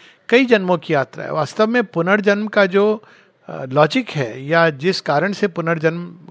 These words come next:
को, का विधान है, वो दंड और पुरस्कार का विधान नहीं है, वो विधान है विकास की यात्रा का।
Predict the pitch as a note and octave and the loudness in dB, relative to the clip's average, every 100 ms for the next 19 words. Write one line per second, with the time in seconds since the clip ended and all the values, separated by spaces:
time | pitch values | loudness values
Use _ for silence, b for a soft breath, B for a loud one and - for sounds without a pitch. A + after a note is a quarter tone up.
0 | D#3+ - D3+ D3+ C#3+ _ - C#3+ C#3 A#2 | -16 -6 -2 -2 -4 _ -4 -2 -2 2
1 | F3+ F3+ A#2 G#2 _ b b b b b | 2 2 -2 -8 _ b b b b b
2 | E3 A3 D4+ D#4 A#3 B2 E3+ A#3+ C4+ B3+ | -10 -4 -2 -2 -2 4 4 6 2 2
3 | - A3 - G#3 F#3+ F#3+ F#3 C#3+ D3 E3+ | 2 0 0 0 0 2 0 2 2 2
4 | D3+ C#3 D3+ A3+ B3+ E3 G3+ A3 E3+ C#3 | -2 -4 -2 -2 -4 -2 -2 0 0 2
5 | F3+ F#3+ A#3+ G#3+ E3+ F3+ F3 - F#3+ B2+ | 2 2 0 0 2 4 2 0 -2 -2
6 | - - - - | -4 -12 -10 -16